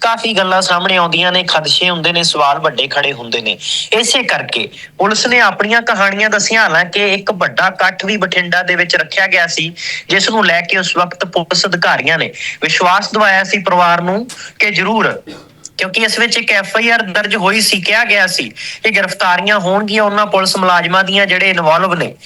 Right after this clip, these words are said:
ਹਾਲਾਂਕਿ ਅੱਜ ਤੱਕ, ਜਦੋਂ ਤੱਕ ਅਸੀਂ ਜਾਣਕਾਰੀ ਸਾਂਝੀ ਕਰ ਰਹੇ ਹਾਂ, ਇਸ ਕੇਸ ਦੇ ਵਿੱਚ ਬਠਿੰਡਾ ਪੁਲਿਸ ਵੱਲੋਂ ਕੋਈ ਵੀ ਜਾਣਕਾਰੀ ਸਾਂਝੀ ਨਹੀਂ ਕੀਤੀ ਗਈ ਕਿ ਕਿਸੇ ਇਸ ਮਾਮਲੇ ਵਿੱਚ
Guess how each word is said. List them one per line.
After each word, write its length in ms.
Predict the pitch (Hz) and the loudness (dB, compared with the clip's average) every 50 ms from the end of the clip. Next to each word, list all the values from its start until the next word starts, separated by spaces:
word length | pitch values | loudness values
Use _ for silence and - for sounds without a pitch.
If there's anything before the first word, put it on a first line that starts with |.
| - - - - - - _ - | -18 -18 -18 -20 -20 -18 _ -2
ਹਾਲਾਂਕਿ 500 | - 180 180 190 208 214 202 233 220 208 | 0 0 2 2 2 0 2 2 2 2
ਅੱਜ 120 | 196 190 - | 2 0 -2
ਤੱਕ, 340 | 196 - 208 190 - - 190 180 190 | -2 -2 -2 -2 0 -2 0 0 0
ਜਦੋਂ 260 | 202 185 180 175 190 185 | 2 0 0 0 0 0
ਤੱਕ 260 | 180 196 190 190 190 | 0 -2 -2 -2 -2
ਅਸੀਂ 200 | 180 - 180 190 170 | -4 -2 -4 -2 0
ਜਾਣਕਾਰੀ 460 | 165 160 156 151 156 156 180 175 180 | 2 2 2 0 0 -2 -2 -2 0
ਸਾਂਝੀ 400 | 175 - 170 170 165 175 190 196 | 0 0 0 0 0 0 -2 0
ਕਰ 200 | 180 165 151 147 | 0 0 0 2
ਰਹੇ 140 | 165 170 160 | 2 2 2
ਹਾਂ, 120 | 139 117 - - - - - - | 2 0 -2 -6 -12 -8 -4 -2
ਇਸ 200 | 185 185 185 - | -2 0 -2 -2
ਕੇਸ 320 | - 185 185 185 185 185 | -2 0 0 0 -2 -2
ਦੇ 120 | - 202 202 | -2 0 0
ਵਿੱਚ 180 | 196 202 - | 0 0 0
ਬਠਿੰਡਾ 460 | 208 175 165 160 160 160 165 175 190 190 | -2 -2 -2 -2 -2 0 0 0 0 0
ਪੁਲਿਸ 300 | - - 185 180 - - | 0 0 0 0 0 0
ਵੱਲੋਂ 300 | 185 175 185 190 190 196 190 | 0 0 2 2 2 0 2
ਕੋਈ 200 | - - 214 247 | 2 0 2 2
ਵੀ 120 | 247 240 240 | 2 0 2
ਜਾਣਕਾਰੀ 500 | 185 180 170 170 165 170 - 175 175 185 | 2 2 2 2 0 0 -2 -2 0 0
ਸਾਂਝੀ 360 | - - 175 170 170 175 180 | 0 0 0 0 0 -2 -2
ਨਹੀਂ 180 | 170 175 185 196 | 0 -2 -2 -2
ਕੀਤੀ 360 | - 277 262 160 - 190 185 170 | -2 -4 -4 -2 -2 -4 -2 -2
ਗਈ 160 | 185 196 202 | -4 -4 -4
ਕਿ 120 | 190 220 190 | -4 -4 -4
ਕਿਸੇ 360 | 170 165 170 - - 185 185 | -2 -2 -4 -2 -2 -2 -2
ਇਸ 160 | 180 170 - 175 | -2 -2 -2 0
ਮਾਮਲੇ 360 | 165 160 156 156 165 170 175 | 0 2 2 2 2 0 0
ਵਿੱਚ 280 | 170 170 165 151 160 | 0 -2 -2 0 0